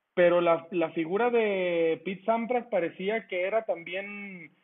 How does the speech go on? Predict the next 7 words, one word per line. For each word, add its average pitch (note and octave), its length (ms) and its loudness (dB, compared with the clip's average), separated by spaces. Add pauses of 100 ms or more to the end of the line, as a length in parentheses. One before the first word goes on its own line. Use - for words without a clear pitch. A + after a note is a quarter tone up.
(240)
la D3+ 240 2
segunda G#3+ 720 4
intocable F#3+ 840 2
en, F3 220 -6
en E3 280 -6
los D3+ 220 -4
hombres G#3 460 0